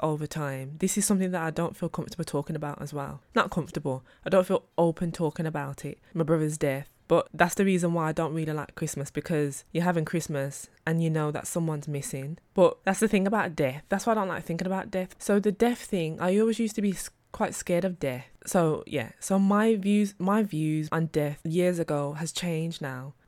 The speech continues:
I'm not a religious person. I don't really like to identify as anything, to be honest. But if I am going to identify as something, I'm gonna i-, identify myself as being a spiritual person. Death is something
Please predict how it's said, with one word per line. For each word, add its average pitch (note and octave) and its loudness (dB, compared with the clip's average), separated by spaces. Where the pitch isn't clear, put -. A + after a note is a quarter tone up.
I'm F3+ 4
not F#3 6
a - 2
religious E3 2
person. C#3+ -4
I F3 2
don't A3 6
really A3+ 4
like G#3 2
to - -4
identify F3 0
as E3 -4
anything, D3+ -4
to F#3+ -6
be D#3 -4
honest. B2 -10
But D#3+ 2
if F#3+ -2
I F#3 4
am F3 2
going F3 2
to - -4
identify D3+ -2
as C#3+ -6
something, D3 -10
I'm D3+ -2
gonna D#3 -2
i-, - 0
identify D#3 -2
myself D3 -8
as D3 -10
being D3+ -4
a C#3+ -4
spiritual - -4
person. C3+ -6
Death F#3+ 4
is F#3+ 0
something E3 -2